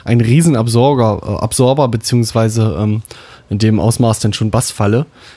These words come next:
Ähm, Bassfalle ist eigentlich so ein großer Absorber, den man zum Beispiel in der Ecke kleben kann, ähm, der einfach auf Masse getrimmt ist, um, um bis auf die tiefsten Frequenzen halt runterzukommen und die zu absor-, absorbieren. Ähm, und so ein Sofa <laughs> macht eigentlich das Gleiche, ne? Es ist schwer, es ist massiv, es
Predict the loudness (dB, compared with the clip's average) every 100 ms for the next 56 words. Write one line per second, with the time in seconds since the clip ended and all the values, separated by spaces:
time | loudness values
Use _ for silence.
0 | _ -6 -2 0 -2 _ _ _ _ -16
1 | -8 -4 -4 0 0 0 0 0 2 0
2 | 0 -2 -2 -2 0 2 0 0 -2 -2
3 | -6 -4 -6 -6 -4 -4 -2 -4 0 0
4 | 2 0 -2 -4 -12 -20 -8 -2 0 0
5 | 0 -2 -4 -2 0 0 0 -2 -6 _
6 | -8 -4 0 2 2 0 0 2 0 0
7 | -2 -2 -4 -6 -4 -2 -2 -2 -2 0
8 | 0 0 -2 0 0 0 -2 -4 -2 -2
9 | -2 -4 -6 -6 -2 -4 -2 -6 -4 -2
10 | 0 0 -4 _ _ _ _ _ -20 -20
11 | -20 -8 -2 0 2 0 -2 -2 0 0
12 | 2 2 0 0 0 2 -2 0 0 2
13 | 2 0 -2 0 0 0 0 0 0 0
14 | 0